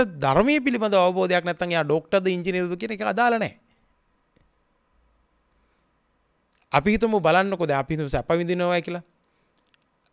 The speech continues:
දොස්තර කෙනෙකුට රස්සාවක් හම්බෙනවා. කොහෙද හම්බෙන්නේ?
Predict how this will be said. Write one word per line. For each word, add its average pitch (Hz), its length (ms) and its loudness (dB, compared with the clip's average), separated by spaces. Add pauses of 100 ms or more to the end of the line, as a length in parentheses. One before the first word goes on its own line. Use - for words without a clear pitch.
(260)
දොස්තර 151 440 0
කෙනෙකුට 208 300 -2
රස්සාවක් 196 580 0
හම්බෙනවා. 110 380 -8 (1040)
කොහෙද 151 180 0
හම්බෙන්නේ? 143 400 -8